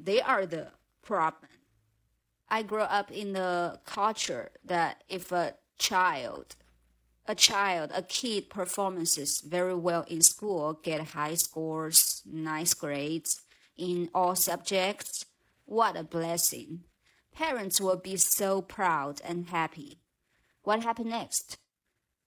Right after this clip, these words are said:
Families of these kids, rich and poor, families, rich and poor,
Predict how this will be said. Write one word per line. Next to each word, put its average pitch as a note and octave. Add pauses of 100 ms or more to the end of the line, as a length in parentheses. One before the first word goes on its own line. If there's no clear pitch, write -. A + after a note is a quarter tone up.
(160)
Families G#3+
of G3+
these F#3
kids, G3 (120)
rich E3
and A#3+
poor, F#3
families, G3
rich E3
and G#3+
poor, E3+